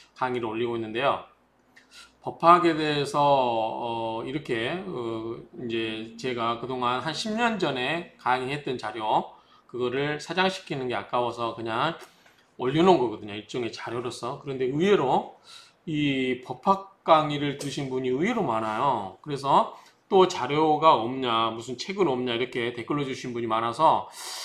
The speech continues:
제가 법학은 원래 이제 그냥 그만 공부를 하면서 정리한다는 의미로 올려놓은 건데 이렇게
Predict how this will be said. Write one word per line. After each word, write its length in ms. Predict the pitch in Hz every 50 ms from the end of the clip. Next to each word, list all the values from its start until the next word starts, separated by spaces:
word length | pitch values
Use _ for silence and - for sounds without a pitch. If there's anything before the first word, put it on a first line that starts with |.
| - - - - - _
제가 440 | - 180 165 170 156 147 147 139 131
법학은 400 | - 139 - 180 180 180 175 147
원래 320 | 135 127 131 139 151 143
이제 680 | 131 123 117 120 120 120 117 113 113 117 131 - - _ _ _ _
그냥 340 | _ 139 127 120 117 113 107 -
그만 540 | - 143 151 151 151 143 135 135 131 -
공부를 480 | _ - 131 135 131 147 147 139 131 127
하면서 580 | 143 147 147 143 143 143 202 226 254 - - - - - _ _ _ _ _ _
정리한다는 580 | _ - 175 190 214 208 190 170 156 156 143 143
의미로 240 | 139 139 135 123 127
올려놓은 380 | 120 123 135 147 151 139 127
건데 440 | 113 110 110 104 113 117 117 110 101 110
이렇게 580 | 123 143 147 147 - 123 120 135 151 143 -